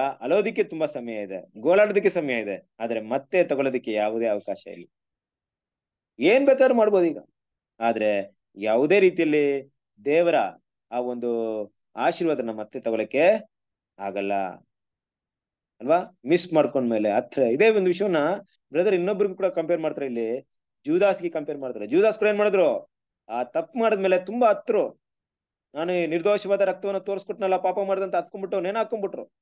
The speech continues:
ಹತ್ರು ಕೂಡ ಏನ್ ಮಾಡಿಲ್ಲ ಅವ್ರಿಗೆ, ಅದು ಮತ್ತೆ ಯಾವಾಗ್ಲೂ ಏನ್ ಮಾಡಿಲ್ಲ, ಸಿಗ್ಲಿಲ್ಲ. ಹಾ, ಅವ್ರು ಕಳ್ಕೊಂಡಿದ್ದಂತ ಅವಕಾಶ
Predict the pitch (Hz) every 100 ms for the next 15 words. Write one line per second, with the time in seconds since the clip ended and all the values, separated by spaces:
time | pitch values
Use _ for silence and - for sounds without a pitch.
0 | _ _ - 135 - 208 220 226 220 226
1 | 214 190 151 117 95 _ _ _ _ _
2 | _ 104 104 - 127 107 117 139 151 156
3 | 156 139 98 - _ _ _ - 147 147
4 | 151 123 104 92 - _ _ _ _ _
5 | _ _ - 147 170 180 _ _ _ _
6 | _ 107 113 - 123 131 131 123 120 127
7 | 127 123